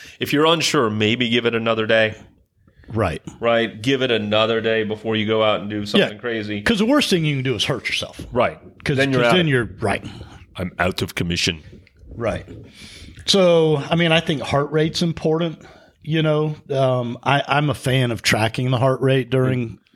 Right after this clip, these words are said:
Speaker 2: a workout.
Speaker 1: We've talked about heart rate monitoring plans as well for the run walk. If you've missed that po-, podcast, Snackcast, go check that one out. That
Speaker 2: Yeah.
Speaker 1: was great.
Speaker 2: It's how to use it to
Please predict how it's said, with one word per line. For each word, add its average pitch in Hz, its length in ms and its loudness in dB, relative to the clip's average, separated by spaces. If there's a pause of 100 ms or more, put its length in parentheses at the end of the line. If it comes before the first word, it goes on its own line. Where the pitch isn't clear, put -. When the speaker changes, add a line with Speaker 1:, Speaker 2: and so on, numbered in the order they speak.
Speaker 2:
a 143 60 2
workout. 127 460 2
Speaker 1:
We've 127 80 -4
talked 117 200 2
about 98 280 2
heart 107 200 2
rate 95 180 2
monitoring 92 600 -2
plans 87 400 -4
as 82 120 -8
well 87 280 2
for 87 160 -2
the 90 100 0
run 90 300 0
walk. 87 400 2
If - 140 -12
you've 90 140 -2
missed 98 220 -2
that 107 220 0
po-, - 280 -6
podcast, 92 720 0
Snackcast, 92 680 -2
go 92 100 -2
check 90 300 -2
that 87 180 2
one 85 140 -4
out. 85 320 -6
That 92 140 0
Speaker 2:
Yeah. 123 120 2
Speaker 1:
was 95 80 -2
great. 87 280 -2 (100)
Speaker 2:
It's - 100 -4
how 170 140 4
to 151 60 2
use 147 320 4
it - 300 -4
to 123 140 2